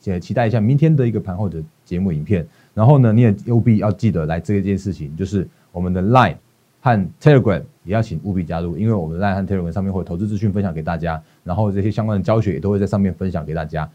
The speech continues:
那另外的话呢，就是我的 YouTube 频道也请务必来做订阅，然后按赞、分享、加开小铃铛。那原因是因为我觉得我，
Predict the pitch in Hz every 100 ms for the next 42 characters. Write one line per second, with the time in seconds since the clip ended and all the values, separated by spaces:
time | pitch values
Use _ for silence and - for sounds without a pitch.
0 | _ - 135 143 135 110 110 117 104 90
1 | 104 117 85 87 131 147 117 98 98 95
2 | 76 - 85 101 104 87 98 95 101 101
3 | 85 - _ _ 87 104 - 98 101 87
4 | 107 107 80 80 90 92 85 76 78 82
5 | 82 82 _ _ 113 107 104 113 123 -
6 | 110 107 110 80 90 143 143 98